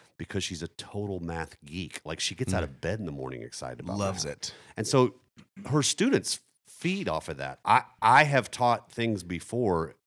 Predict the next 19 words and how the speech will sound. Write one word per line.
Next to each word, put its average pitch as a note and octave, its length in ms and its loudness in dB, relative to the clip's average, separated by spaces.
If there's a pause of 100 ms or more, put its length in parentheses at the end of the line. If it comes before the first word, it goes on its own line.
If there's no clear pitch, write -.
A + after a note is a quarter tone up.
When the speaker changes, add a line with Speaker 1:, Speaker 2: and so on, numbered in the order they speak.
(220)
Speaker 1:
as D#2+ 180 -4
a D2+ 40 -6
pastor A#2 600 -4 (600)
that, A2 300 0
you D3+ 60 -6
know, E3 360 0 (180)
this C#3 160 -8
is D#3 100 -4
truth, B2 580 2
and F#2+ 140 -4
I F#2+ 80 0
feel A2+ 160 -4
like A2 140 -2
it's - 100 -12
what G#2+ 80 0
I'm G2 60 0
supposed F#2+ 240 -4
to E2+ 60 -12
say, F#2 460 -2